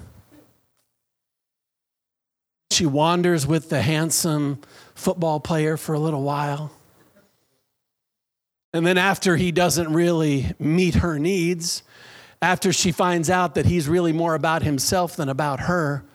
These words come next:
she's broken, she's left alone, and she looks going, "Where's my hubby?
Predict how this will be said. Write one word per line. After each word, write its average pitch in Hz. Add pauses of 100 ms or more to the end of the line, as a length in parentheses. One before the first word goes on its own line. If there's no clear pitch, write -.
(440)
she's 160
broken, 151 (420)
she's 160
left 156
alone, 143 (340)
and 143
she -
looks 160
going, 151
"Where's 147
my 156
hubby? 135